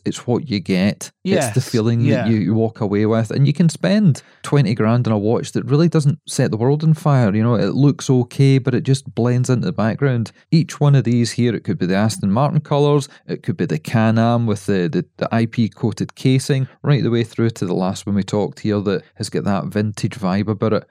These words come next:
Speaker 1: They're all completely different looking, and if they were placed on a table without a logo, I could not say they were from the same manufacturer because you've got so many themes running, uh, independently. So you've got something for everybody.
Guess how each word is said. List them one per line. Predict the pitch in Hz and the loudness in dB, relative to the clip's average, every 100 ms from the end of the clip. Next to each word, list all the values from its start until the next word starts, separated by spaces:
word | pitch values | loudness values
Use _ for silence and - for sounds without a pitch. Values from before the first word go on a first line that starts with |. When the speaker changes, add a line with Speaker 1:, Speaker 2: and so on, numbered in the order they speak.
| - | -4
Speaker 1:
They're | 123 135 | 0 2
all | 139 | 0
completely | 123 - 180 139 | -4 -2 0 2
different | 113 113 117 98 | 0 -2 -2 -2
looking, | 127 - 135 127 - 123 | -2 0 -2 -2 -8 -4
and | |
if | 131 | -2
they | 131 | 0
were | 117 | -2
placed | - 143 135 135 | 0 -2 0 -2
on | |
a | |
table | 131 123 117 113 | 0 0 0 0
without | 104 104 101 | -2 -2 -2
a | 104 | 0
logo, | 107 110 120 110 - - | 0 0 0 -2 -4 -2
I | 127 | 0
could | - 123 | 0 0
not | 117 - | 0 -2
say | - 107 | -2 -2
they | 107 | -2
were | 101 | -4
from | - 101 | -2 -2
the | 104 | -2
same | 107 104 | -2 0
manufacturer | 101 98 - 101 - 110 107 _ _ | 0 -2 -2 -4 -4 -6 -6 _ _
because | 113 127 110 | -2 0 -2
you've | - | -2
got | - | -6
so | - - 117 | -4 0 2
many | 113 107 113 104 | 2 2 2 0
themes | - 117 117 117 101 | -2 0 2 2 0
running, | 95 101 123 113 101 _ _ _ | 0 0 -2 -4 -6 _ _ _
uh, | 104 - | -6 -2
independently. | 123 117 107 120 113 123 139 | -2 0 -2 0 0 2 2
So | - | 2
you've | 170 | 0
got | - | -2
something | - 180 - 185 | -2 -2 0 0
for | 151 - | 0 -2
everybody. | 120 170 151 165 127 101 | -2 -2 -2 -2 -2 -4